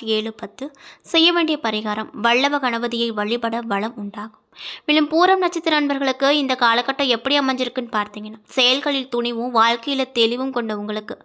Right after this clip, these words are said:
இந்த காலகட்டம் உங்களுக்கு நன்மை தரக்கூடிய காலகட்டமா கண்டிப்பா இருக்க போகுது. அதுல எந்த ஒரு மாற்று கருத்தும் இல்ல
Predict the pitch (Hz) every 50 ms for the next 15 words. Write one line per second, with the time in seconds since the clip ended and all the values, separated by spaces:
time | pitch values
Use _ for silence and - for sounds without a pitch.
0 | - - - - - - - - _ 330 330 359 370 359 302 277 269 294 302 294
1 | 262 262 - 254 262 247 240 226 226 233 254 254 247 220 220 233 240 262 262 -
2 | 233 233 226 226 233 226 220 220 - 208 208 208 208 214 208 208 208 214 233 226
3 | - 214 214 220 254 262 311 311 - 302 269 226 - 226 220 - 208 202 208 220
4 | 247 240 226 208 202 202 202 208 247 294 330 311 277 269 269 254 233 214 214 220
5 | - 277 262 - 233 220 214 - 214 208 202 202